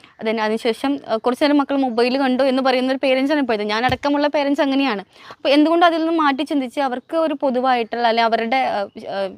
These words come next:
ശാരീരികവും മാനസികവുമായ വളർച്ചയ്ക്ക് അവർക്കൊരു കളിസ്ഥലം, പൊതുവായിട്ടൊരു കളിസ്ഥലം. രണ്ടാമത്തെ കാര്യം, ആ, നമ്മുടെ നാട്ടിൽ കുറഞ്ഞുകൊണ്ടിരിക്കുന്ന അല്ലെങ്കിൽ ഒരുപാട് ആളുകളിലേക്ക്,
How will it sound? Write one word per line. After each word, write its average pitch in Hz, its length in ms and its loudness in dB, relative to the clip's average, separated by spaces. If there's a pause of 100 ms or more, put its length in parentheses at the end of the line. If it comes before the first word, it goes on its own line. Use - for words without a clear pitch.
(140)
ശാരീരികവും 220 480 0
മാനസികവുമായ 226 480 -2
വളർച്ചയ്ക്ക് 208 340 -2
അവർക്കൊരു 214 320 -2
കളിസ്ഥലം, 208 420 -6 (440)
പൊതുവായിട്ടൊരു 214 540 -2
കളിസ്ഥലം. 208 460 -6 (560)
രണ്ടാമത്തെ 247 420 0
കാര്യം, 262 320 0 (420)
ആ, 208 80 -8 (760)
നമ്മുടെ 285 240 0
നാട്ടിൽ 240 200 0
കുറഞ്ഞുകൊണ്ടിരിക്കുന്ന 226 800 -4
അല്ലെങ്കിൽ 190 260 -8
ഒരുപാട് 196 400 -2
ആളുകളിലേക്ക്, 208 480 -2